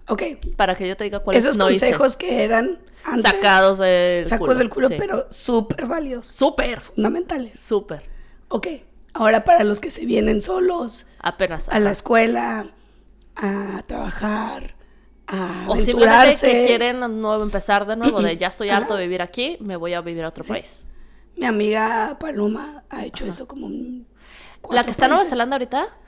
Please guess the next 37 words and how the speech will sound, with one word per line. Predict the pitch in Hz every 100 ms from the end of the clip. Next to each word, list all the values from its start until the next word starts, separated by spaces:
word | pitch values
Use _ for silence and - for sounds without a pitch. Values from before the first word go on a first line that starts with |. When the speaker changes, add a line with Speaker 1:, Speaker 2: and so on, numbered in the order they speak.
| _ -
Speaker 1:
Está | 233 - 262
en | 226
Australia, | - - 190 233 -
pero | 302 269
sí. | - 240 -
Speaker 2:
Ay, | 285 349 403
que | 370
nos | 392 415
invite. | 415 427 427 330 262 -
Speaker 1:
Ha | 220
hecho | 311
Speaker 2:
Paloma, | 349 349
¿cuándo | 359 349 226
nos | -
vas | -
a |
Speaker 1:
Australia, | 320
Speaker 2:
invitar? | 285 262 269 233
Speaker 1:
ha |
hecho | 233 -
París, | 214 202 - - 320 320 -
ha | 330
hecho | 294 311 294 285 262 - -
Ámsterdam, | 294 302 - 285 277 294 311 - - - - _ _ _
ha | 269
hecho | 165 - 269
Portugal. | - 202 254 240 262 -
Así | - - 233
de | 226
que | -
nomás, | 233 208 220 - - - - - - - - - - -
pues | 277 -
allá | 269 247
llegando | 247 247 254 254
veo | 254 247
qué | -
pedo. | - 262